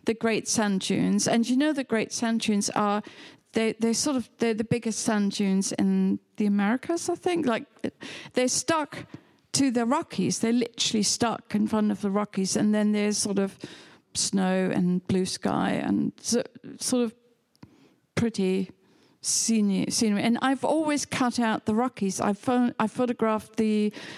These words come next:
the sand dunes. You also see it in the show. And, um,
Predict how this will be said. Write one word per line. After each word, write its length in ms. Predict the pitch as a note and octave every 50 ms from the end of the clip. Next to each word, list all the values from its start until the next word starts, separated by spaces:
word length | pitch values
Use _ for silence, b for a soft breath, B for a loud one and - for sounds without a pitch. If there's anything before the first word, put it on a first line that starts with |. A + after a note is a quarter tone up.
| B B B B
the 320 | B A#3 A3+ G#3+ G#3 - - -
sand 420 | G3 - B3+ C4 C4+ C4+ C4+ B3+
dunes. 720 | - - A3+ G#3 F#3+ F#3+ F#3+ G3 G#3+ A3+ B3 - - - - - _ -
You 240 | - G#3+ A3 A3 -
also 220 | G#3 - - G#3+
see 160 | G3 - G#3
it 100 | G#3 -
in 160 | - - G#3 G3+
the 80 | G#3
show. 480 | G3+ - - G#3+ G3+ G3+ G3+ - E2+ -
And, 240 | - G3+ G3 - - - _ _ _ _ _ - -
um, 380 | - - G#3+ G#3 G3+ G#3 G#3+